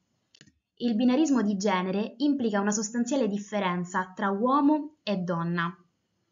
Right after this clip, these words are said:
È da intendersi come una reale asimmetria che stabilisce una relazione gerarchica. Se graficamente si volesse rappresentare tale relazione tra i sessi,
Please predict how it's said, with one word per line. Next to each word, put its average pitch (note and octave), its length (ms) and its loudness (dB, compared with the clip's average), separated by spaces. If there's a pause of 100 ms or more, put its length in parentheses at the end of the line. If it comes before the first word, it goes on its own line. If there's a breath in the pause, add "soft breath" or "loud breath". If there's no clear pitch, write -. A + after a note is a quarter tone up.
(220)
È A#3+ 140 0
da A3+ 80 0
intendersi A3 640 0
come A#3 180 0
una A#3 180 4
reale C4 640 0
asimmetria G3 840 -2 (300 loud breath)
che B3+ 120 2
stabilisce B3+ 540 0
una G3+ 100 0
relazione G#3+ 480 -2
gerarchica. F3+ 760 -4 (280 loud breath)
Se A#3+ 120 0
graficamente A#3+ 680 0
si G#3 120 -6
volesse A3 360 -2
rappresentare G3+ 760 -2
tale F#3 240 -2
relazione A#3 480 -2
tra F#3+ 120 -6
i G3 80 -4
sessi, C4 560 -6